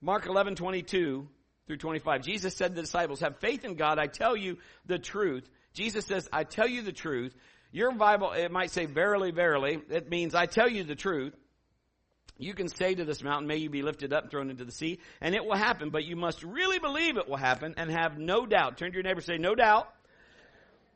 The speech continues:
In your heart, and I tell you, you can pray for anything. If you believe that you've received it, it will be yours. Then it talks about if you're praying, you need to forgive anyone, don't hold a grudge, so that your Father in heaven will forgive you.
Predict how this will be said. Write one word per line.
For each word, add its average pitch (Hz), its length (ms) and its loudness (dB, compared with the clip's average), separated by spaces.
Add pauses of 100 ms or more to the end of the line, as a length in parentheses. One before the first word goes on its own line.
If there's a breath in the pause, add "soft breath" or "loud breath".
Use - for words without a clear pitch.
(560 soft breath)
In 160 300 -4
your 247 160 2
heart, 190 200 4
and 170 80 2
I 160 80 4
tell 208 200 4
you, 214 80 2
you 190 160 -6
can 160 140 -4
pray 214 240 2
for 220 120 -4
anything. 233 420 -2
If 139 120 -6
you 156 80 -8
believe 240 460 -4
that 269 100 -8
you've 233 180 -8
received 175 420 -4
it, 180 120 -6
it 165 140 -2
will 170 120 -4
be 165 140 -6
yours. 160 600 -4 (680 soft breath)
Then 170 160 -2
it 190 80 -6
talks 175 240 0
about 151 300 4
if 143 120 -2
you're 147 120 -8
praying, 143 500 -2 (360 soft breath)
you 160 120 -8
need 165 140 -2
to 139 80 -10
forgive 160 300 -6
anyone, 139 720 -4
don't 139 200 -2
hold 143 160 -4
a 147 60 -8
grudge, 135 500 0 (280 soft breath)
so 139 120 -4
that 143 80 0
your 131 100 -4
Father 135 280 0
in 131 80 -4
heaven 123 240 -4
will 117 80 -10
forgive 123 320 -6
you. 127 240 -4